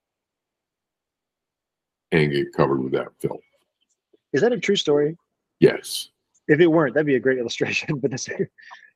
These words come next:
Speaker 2: wow.
Speaker 1: Well, I think a true story could also be
Speaker 2: <laughs>
Speaker 1: But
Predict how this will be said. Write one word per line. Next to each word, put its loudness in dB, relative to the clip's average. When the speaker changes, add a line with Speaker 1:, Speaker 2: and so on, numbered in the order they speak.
Speaker 2:
wow. 2
Speaker 1:
Well, 8
I 10
think 8
a 8
true 6
story 6
could 2
also 6
be 8
Speaker 2:
<laughs> -6
Speaker 1:
But 6